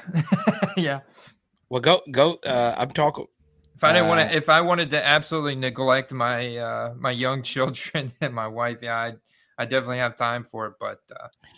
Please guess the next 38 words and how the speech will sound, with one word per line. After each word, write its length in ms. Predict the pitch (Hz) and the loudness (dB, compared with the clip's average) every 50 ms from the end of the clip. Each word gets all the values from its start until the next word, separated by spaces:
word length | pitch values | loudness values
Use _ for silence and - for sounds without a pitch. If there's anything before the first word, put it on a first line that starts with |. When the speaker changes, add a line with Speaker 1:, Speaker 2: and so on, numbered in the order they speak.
| - - - _ _ | -20 -20 -20 _ _
Speaker 2:
I 100 | - 127 | 0 4
just 200 | 123 135 147 - | 6 6 4 4
sent 180 | 143 139 120 - | 2 0 0 -2
you 80 | 117 104 | -4 -4
a 20 | |
message 640 | 98 104 104 101 - - 98 98 95 92 92 - - - | -4 -6 -6 -6 -6 -6 -6 -8 -8 -8 -12 -16 -16 -14
with, 180 | - 101 98 - | -10 -10 -8 -8
Speaker 1:
Cool. 140 | 123 120 | -8 -8
Speaker 2:
uh, 200 | 113 98 92 92 | -8 -8 -8 -8
his, 320 | 92 87 95 92 87 - - - | -8 -8 -8 -8 -10 -12 -18 -18
his, 380 | - 90 90 87 - - - _ _ | -16 -16 -16 -16 -16 -20 -20 _ _
his 240 | - 85 82 101 - | -20 -20 -18 -14 -12
name, 240 | 90 87 85 - - | -12 -12 -12 -14 -16
Tom. 320 | - - 107 104 101 98 - _ - 988 988 988 988 988 988 988 988 988 988 - _ _ _ _ _ _ _ - - - - - _ _ _ _ | -12 -8 -6 -6 -6 -6 -2 _ 6 8 10 10 10 10 10 10 10 10 8 6 _ _ _ _ _ _ _ -8 -8 -8 -12 -18 _ _ _ _
Hold 200 | - 98 98 92 | -12 -10 -10 -10
on, 60 | 92 | -12
let 100 | 87 92 | -12 -14
me 60 | 92 | -14
see. 120 | - - 92 | -10 -10 -10
I'm 120 | 87 90 | -10 -4
getting 200 | 95 107 - - | -4 -6 -4 -6
a 320 | 90 87 85 - _ - | -12 -14 -16 -20 _ -14
weird 280 | 87 98 92 92 92 - | -10 -8 -8 -8 -8 -8
call 240 | - 98 90 87 90 | -8 -8 -8 -8 -10
from 320 | - - 85 87 87 85 _ _ - | -12 -14 -18 -18 -18 -20 _ _ -14
Texas. 500 | - 90 80 - - - - - - _ _ _ _ _ _ | -14 -14 -14 -14 -18 -18 -18 -18 -18 _ _ _ _ _ _
Hold 160 | _ - 98 | _ -10 -8
on, 40 | 98 | -6
let 80 | 92 98 | -6 -6
me 60 | 98 | -6
take 200 | - - 87 82 | -6 -8 -10 -10
it. 100 | - _ _ _ _ _ _ _ _ _ _ _ | -12 _ _ _ _ _ _ _ _ _ _ _
Speaker 1:
Okay. 280 | 165 135 - 131 117 113 - - _ _ | -8 -4 -2 -4 -4 -4 -6 -14 _ _
Speaker 2:
Hey, 120 | 151 156 | 4 4
what's 160 | 156 151 143 - | 4 4 6 6
going 160 | 185 175 175 | 6 8 10
on? 200 | 185 165 131 - - - - - - - - - _ _ _ _ _ _ _ _ _ _ _ _ _ _ _ _ _ _ _ _ _ _ _ _ _ _ _ _ _ _ _ _ _ _ _ _ _ _ _ _ _ | 8 8 6 4 -2 -12 -12 -12 -12 -14 -16 -20 _ _ _ _ _ _ _ _ _ _ _ _ _ _ _ _ _ _ _ _ _ _ _ _ _ _ _ _ _ _ _ _ _ _ _ _ _ _ _ _ _
Hello? 340 | _ 120 131 156 165 151 | _ 2 4 4 4 4